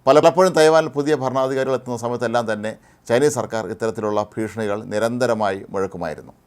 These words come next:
തൈവാനെ കൈപ്പിടിയിൽ ഒതുക്കാൻ ഇതുവരെ ഒരു ആക്രമണത്തിന് ചൈന മുതിർന്നിട്ടുമില്ല. അമേരിക്ക ഉൾപ്പെടെയുള്ള പാശ്ചാത്യ ലോക രാജ്യങ്ങളുടെ പിന്തുണ തൈവാനുണ്ട്. തൈവാൻ അമേരിക്ക ആയുധങ്ങളും നൽകുന്നുണ്ട്. ഇക്കാര്യത്തിൽ ചൈന അമേരിക്കയുടെ ശക്തമായ പ്രതിഷേധം അറിയിക്കുകയും ചെയ്തിരുന്നു.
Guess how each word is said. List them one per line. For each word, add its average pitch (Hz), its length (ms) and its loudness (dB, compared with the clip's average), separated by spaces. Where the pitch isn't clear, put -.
തൈവാനെ 165 460 8
കൈപ്പിടിയിൽ 147 400 4
ഒതുക്കാൻ 135 340 4
ഇതുവരെ 143 340 4
ഒരു 123 60 6
ആക്രമണത്തിന് 117 600 2
ചൈന 107 180 2
മുതിർന്നിട്ടുമില്ല. 101 720 -4
അമേരിക്ക 135 320 4
ഉൾപ്പെടെയുള്ള 127 360 4
പാശ്ചാത്യ 127 480 0
ലോക 123 240 4
രാജ്യങ്ങളുടെ 113 500 4
പിന്തുണ 120 360 0
തൈവാനുണ്ട്. 95 500 0
തൈവാൻ 127 280 8
അമേരിക്ക 120 420 2
ആയുധങ്ങളും 120 440 0
നൽകുന്നുണ്ട്. 104 440 -2
ഇക്കാര്യത്തിൽ 139 440 4
ചൈന 147 160 6
അമേരിക്കയുടെ 135 460 2
ശക്തമായ 135 340 -2
പ്രതിഷേധം 135 600 0
അറിയിക്കുകയും 107 440 -2
ചെയ്തിരുന്നു. 80 360 -10